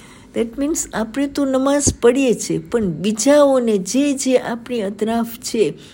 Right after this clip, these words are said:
તેઓ બધાને એન્કરેજ કરવું નમાઝ પડવા માટે. અને બીજું કે બ-, નમાઝની જે શરતો છે, જે કન્ડિશન્સ છે,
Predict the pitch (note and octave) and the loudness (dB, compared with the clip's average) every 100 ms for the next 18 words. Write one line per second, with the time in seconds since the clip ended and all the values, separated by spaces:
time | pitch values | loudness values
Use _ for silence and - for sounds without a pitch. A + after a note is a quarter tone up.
0 | - - - A#3+ A#3+ A#3+ E3+ G#3 G#3 B3+ | -20 -18 -4 -2 2 0 2 0 4 4
1 | D4 C#4+ G#3+ G3 G#3 - - G#3 A#3 A#3 | 4 2 0 -2 -6 -14 -4 0 0 2
2 | C4+ G#3 - - E3 E3 E3+ F3+ E3+ G3 | 6 6 4 0 2 4 2 2 2 2
3 | F3+ D#3 - C3 B2+ G#2 - - - - | 2 0 -6 -6 -6 -8 -12 -16 -20 -20
4 | - - - - - - - - - - | -20 -20 -20 -20 -20 -20 -20 -20 -20 -20
5 | - - - - - - A3 B3 G#3+ F3 | -20 -20 -20 -20 -20 -8 -2 2 2 2
6 | C4 C#4 E4 D#4 D4 A3+ C#3+ B3 - F#3+ | 0 4 2 4 0 -2 4 4 4 -2
7 | F#3+ G#3 C4+ C#4+ - C4+ A#3+ A#3 G3+ - | 0 2 0 0 -2 -2 -2 2 2 2
8 | - A3 C4 C4+ E3+ D3 - D#3 E3+ G#3 | 0 4 4 4 -2 -2 -4 -4 2 2
9 | G#3+ G3 G#3 A#3+ C#4 - A3+ E3 - - | 2 0 2 2 2 2 0 0 -2 -6
10 | - | -10